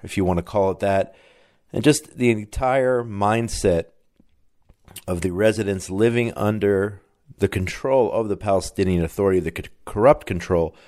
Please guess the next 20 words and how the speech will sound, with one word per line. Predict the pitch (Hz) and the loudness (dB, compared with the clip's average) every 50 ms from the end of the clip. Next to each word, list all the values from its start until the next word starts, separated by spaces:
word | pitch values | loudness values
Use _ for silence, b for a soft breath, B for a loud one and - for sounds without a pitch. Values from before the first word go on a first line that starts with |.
| b b b b b | b b b b b
of | b - 87 | b -6 -6
the | 87 | -6
Palestinian | - - 107 95 90 85 - - - 110 104 104 101 92 | -2 2 2 2 2 0 -2 -4 -2 0 0 2 0 0
Authority | 87 85 - - 120 113 113 110 104 104 104 101 101 _ _ _ _ _ _ _ _ _ _ _ _ _ _ _ _ _ _ _ _ _ - | -2 -4 -6 -4 -2 0 0 0 0 -2 -4 -6 -10 _ _ _ _ _ _ _ _ _ _ _ _ _ _ _ _ _ _ _ _ _ -6
and | - 101 98 98 98 98 98 95 92 90 - - - - _ _ _ _ _ _ _ - | -4 -2 0 2 2 0 0 0 -2 -4 -6 -8 -12 -12 _ _ _ _ _ _ _ -10
Hamas | - - 104 104 98 95 87 82 - - - - - _ _ _ _ _ | -6 -4 -2 0 0 0 0 -2 -6 -8 -12 -12 -16 _ _ _ _ _
in | - 98 92 87 87 | -6 -4 -4 -4 -2
Gaza. | 85 117 113 110 107 98 80 69 62 - b b b b b b b b b b b _ | -2 0 2 2 0 0 -2 -8 -16 -18 b b b b b b b b b b b _
Khaled | - - - 131 139 151 143 | -6 0 2 4 4 4 4
Abu | 131 127 123 123 120 | 2 0 0 -2 -4
Tuame | - - - 110 110 113 113 113 107 104 | -6 -4 0 2 2 4 4 2 2 2
reports, | 98 92 - - - 104 82 76 - - - - | 0 -2 -2 0 2 2 2 2 0 -6 -8 -8
again | - - 80 90 90 82 | -6 -2 0 0 0 0
from | - 92 85 | -2 -6 -8
Friday's | - - 107 101 101 101 98 92 - | -4 -2 0 0 2 0 -2 -4 -4
paper | - - 98 87 85 95 85 76 78 - - - | -2 0 0 0 0 0 -2 -2 -4 -8 -10 -6
in | - 92 | -2 -2
the | 87 82 | 0 0
Jerusalem | 76 90 92 92 - - 127 110 | 2 0 0 0 0 -2 -2 -2
Post, | - 101 90 85 85 - - - | 0 0 0 0 -2 -4 -10 -18